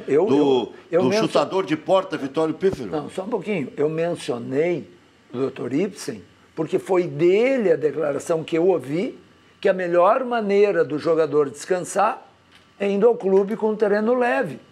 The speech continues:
Speaker 1: e não deixando ficar em casa, onde ele acaba não descansando, porque tem os filhos, porque tem a mulher, porque tem, ah, blá, blá, blá, aquela coisa que tu conhece.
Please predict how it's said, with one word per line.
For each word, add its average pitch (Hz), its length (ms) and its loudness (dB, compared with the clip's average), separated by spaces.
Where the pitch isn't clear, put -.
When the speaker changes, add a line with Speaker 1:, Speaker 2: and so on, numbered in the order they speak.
Speaker 1:
e 220 100 2
não 202 300 0
deixando 190 420 0
ficar 175 240 -2
em 180 80 -10
casa, 180 480 2
onde 202 240 2
ele 214 140 4
acaba 196 340 2
não 208 240 0
descansando, 247 680 -4
porque - 200 -14
tem 147 140 -2
os 147 100 -6
filhos, - 360 2
porque 143 160 -6
tem 156 120 -4
a 151 40 -6
mulher, 208 440 -2
porque - 160 -14
tem, - 220 -8
ah, 339 340 -2
blá, 233 140 -6
blá, 254 140 -4
blá, 381 180 -6
aquela 247 240 -2
coisa 262 300 -2
que 233 100 -10
tu 277 140 -10
conhece. 311 400 -8